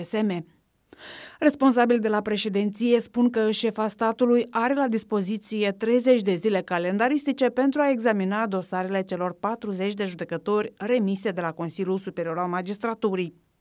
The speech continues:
În cazul în care va considera că mai are nevoie de timp, legislația prevede prelungirea termenului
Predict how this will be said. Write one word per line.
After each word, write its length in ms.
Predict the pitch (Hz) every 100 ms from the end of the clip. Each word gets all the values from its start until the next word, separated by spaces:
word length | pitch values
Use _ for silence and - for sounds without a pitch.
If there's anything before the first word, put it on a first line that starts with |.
| _ - - - - -
În 100 | 302
cazul 300 | 330 311 311
în 80 |
care 360 | 285 277 269 247
va 160 | 214 247
considera 800 | 254 302 294 240 254 233 185 208
că 120 | -
mai 220 | 220 202 208
are 180 | 240
nevoie 480 | 240 190 170 202 190
de 140 | 175 196
timp, 260 | 294 330
legislația 720 | 302 320 285 269 294 311 285
prevede 580 | 254 226 196 220 262 240
prelungirea 640 | - 269 285 233 196 220 208
termenului 760 | 208 214 226 220 214 208 190